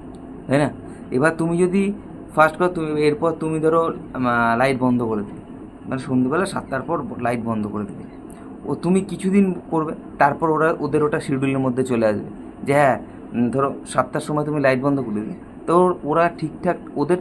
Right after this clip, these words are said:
টাইম মতো ওরা গুছিয়ে নেবে, ওরা কখন টাই-, আহ, কোন টাইমে খাবে, কোন টাইমে সব কিছু করবে। ওরা দেখবে তার আগে আগে ঠিক টাইম মতো ওরা সব, ওরা ওদের মতো দেখবে ঠিক, আহ, ঠিকঠাক টাইম, টাইম মতো ওরা খেয়ে নেবে, ঠিকঠাক,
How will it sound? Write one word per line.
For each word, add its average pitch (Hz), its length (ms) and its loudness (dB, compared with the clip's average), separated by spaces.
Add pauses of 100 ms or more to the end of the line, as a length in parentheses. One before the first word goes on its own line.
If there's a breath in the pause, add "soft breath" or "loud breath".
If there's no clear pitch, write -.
টাইম 175 200 4
মতো 160 200 -2
ওরা 147 120 4
গুছিয়ে 131 280 -2
নেবে, 127 160 0
ওরা 123 260 2
কখন 135 300 0 (420 loud breath)
টাই-, 127 220 6
আহ, 117 520 2 (280)
কোন 127 200 4
টাইমে 127 280 4
খাবে, 113 360 0
কোন 113 160 -2
টাইমে 117 220 0
সব 110 220 -6
কিছু 101 200 -8
করবে। - 280 -10 (960)
ওরা 151 160 4
দেখবে 170 260 4
তার 165 260 6
আগে 147 240 0
আগে 165 140 -2
ঠিক 160 240 -6
টাইম 143 220 4
মতো 151 240 0
ওরা 139 160 2
সব, 143 160 0 (120)
ওরা 147 280 4
ওদের 147 280 2
মতো 143 220 -2
দেখবে 147 300 -2 (420)
ঠিক, 151 200 4
আহ, 127 380 4
ঠিকঠাক 135 380 -2
টাইম, 127 340 4 (400)
টাইম 127 200 4
মতো 123 200 4
ওরা 123 100 4
খেয়ে 120 220 0
নেবে, 117 240 0 (380)
ঠিকঠাক, 147 300 0